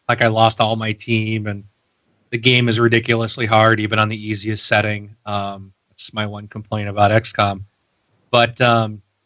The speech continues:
it looks really good. Um, and then I did play one round of PlayerUnknown's Battleground, also known as pub G. So when you hear us say pub G, that's what we're talking about. Um,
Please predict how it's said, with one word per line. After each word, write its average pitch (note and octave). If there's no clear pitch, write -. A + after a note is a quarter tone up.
it D3+
looks C#3
really A2
good. G2+
Um, A#2+
and C#3+
then E3
I D#3+
did D3+
play C3+
one D#3+
round C#3
of B2+
PlayerUnknown's B2+
Battleground, A2+
also B2
known A#2+
as A#2
pub B2+
G. A#2+
So A2+
when A2+
you A2
hear A#2
us A#2+
say A#2
pub A2
G, A#2
that's A2+
what A#2+
we're B2+
talking B2
about. G2
Um, B2